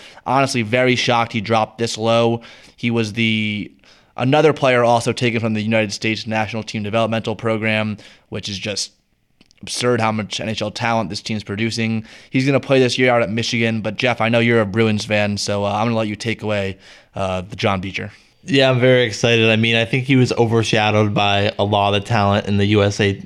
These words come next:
Speaker 2: uh, National Development Program, uh, this past year. He's a great player, like you said. He can fly. He's six-foot-three, two hundred, two hundred and twelve pounds.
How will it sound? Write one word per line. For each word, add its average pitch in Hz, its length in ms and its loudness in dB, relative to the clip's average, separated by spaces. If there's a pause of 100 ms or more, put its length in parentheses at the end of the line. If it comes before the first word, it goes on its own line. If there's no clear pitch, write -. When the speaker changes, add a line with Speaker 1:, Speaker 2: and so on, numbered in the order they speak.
(200)
Speaker 2:
uh, 101 200 2
National 104 380 0
Development 104 380 0
Program, 104 460 0 (420)
uh, 101 180 2
this 104 160 2
past 101 340 0
year. 107 440 2 (320)
He's - 100 -20
a - 40 -20
great 110 280 0
player, 110 280 2
like 104 180 2
you 110 80 -2
said. 101 380 2
He 101 100 0
can 104 140 2
fly. 104 640 0 (320)
He's 104 160 -2
six-foot-three, 107 1120 0 (340)
two 135 180 4
hundred, - 460 -2
two 160 180 2
hundred 139 180 4
and 127 120 2
twelve 113 260 2
pounds. 104 520 0